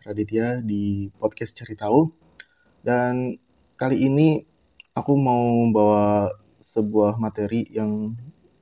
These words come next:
hmm, belum lama ini mungkin teman-teman yang sering lihat reels di Facebook atau mungkin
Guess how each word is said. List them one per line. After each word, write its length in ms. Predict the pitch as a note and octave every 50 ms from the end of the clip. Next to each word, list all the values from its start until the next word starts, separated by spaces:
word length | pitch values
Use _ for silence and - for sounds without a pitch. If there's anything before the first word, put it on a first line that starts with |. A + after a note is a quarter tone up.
| _ _ _
hmm, 480 | C3 C3 B2+ C3 B2+ B2 B2 A#2+ A#2
belum 240 | A2+ A#2 A#2 A#2 A2+
lama 80 | A#2 A2
ini 400 | - A#2 A#2 B2 C#3+ E3 E3 E3 - _ _ _ _ _ _ _ _ _ _ _ _ _
mungkin 400 | C3+ C3+ B2+ E3 E3 D#3 - - - _ _ _ -
teman-teman 320 | C#3+ C#3+ C#3 C#3+ D3 D3+ D3 C#3+
yang 80 | C3+
sering 240 | - C#3 C3 B2+ B2+
lihat 400 | B2+ B2 B2 B2 B2 A#2+ A#2+ A#2+ - _ _ _ _ _ _ -
reels 400 | C3+ C3+ B2+ B2+ B2 - - -
di 480 | - A#2 A2+ A2 A2 A2 G#2+ G#2+ G#2+ G2+ - - _ _ _ _
Facebook 480 | - - G#2+ G2+ - - C3 C3+ - - _ _ _ _ _ - - - - - - - -
atau 240 | - A#2 A#2+ A#2
mungkin 400 | A#2 A#2 A#2 G#2+ A#2 A#2 A#2 A2+